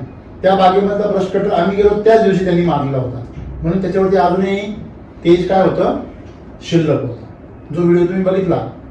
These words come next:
एका झाडाचा, बंचेसचा, त्याच्यामध्ये आम्ही गेलो त्यानंतर ब्रश कटर मारूनच पुढे गेले होते. म्हणजे पावसामध्ये ब्रश कटर का मारू नये, कारण त्याचं कारण आहे की त्याच्यामध्ये जो सॅप बाहेर पडतो, जे अनेक प्रकारचे उपद्रवी जीव पण तिथे जन्माला येतात,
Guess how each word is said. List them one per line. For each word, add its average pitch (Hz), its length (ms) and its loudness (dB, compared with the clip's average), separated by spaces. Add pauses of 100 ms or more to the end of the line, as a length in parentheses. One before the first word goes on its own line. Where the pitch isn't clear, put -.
(260)
एका 165 180 0
झाडाचा, 151 380 2
बंचेसचा, 147 500 -4 (540)
त्याच्यामध्ये 202 400 2
आम्ही 233 320 0
गेलो 240 200 6
त्यानंतर 240 240 2
ब्रश 220 140 2
कटर 233 260 -2
मारूनच 247 380 2
पुढे 208 180 2
गेले 160 140 4
होते. 127 300 -2 (800)
म्हणजे 160 760 2 (280)
पावसामध्ये 208 500 2
ब्रश 202 160 -2
कटर 214 260 -4
का 247 240 2
मारू 208 240 0
नये, 185 200 -2 (440)
कारण 170 200 0
त्याचं 185 220 -4
कारण 208 300 2
आहे 175 140 0 (400)
की 170 100 -2
त्याच्यामध्ये 196 400 -2
जो - 80 2
सॅप - 360 4
बाहेर 180 280 4
पडतो, 123 340 -6 (160)
जे 170 120 4
अनेक 196 360 -2
प्रकारचे 196 320 0
उपद्रवी 202 560 2
जीव 240 360 0
पण 190 80 -4
तिथे 190 160 -4
जन्माला 156 320 0
येतात, - 280 -4